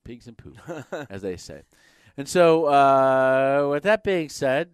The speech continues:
Speaker 1: that, that segues right into, uh, starting to answer questions.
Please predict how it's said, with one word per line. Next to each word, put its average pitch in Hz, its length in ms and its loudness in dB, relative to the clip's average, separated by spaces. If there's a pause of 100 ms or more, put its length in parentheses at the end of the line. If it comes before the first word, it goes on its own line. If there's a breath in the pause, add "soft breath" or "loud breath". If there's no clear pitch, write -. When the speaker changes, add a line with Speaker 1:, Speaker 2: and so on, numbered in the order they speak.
(140)
Speaker 1:
that, 147 320 -2
that 165 180 -4
segues 170 640 -6
right 165 240 -2
into, 156 680 -10 (520 soft breath)
uh, 139 440 0
starting 175 360 -6
to 175 80 -8
answer 165 200 -10
questions. - 720 -8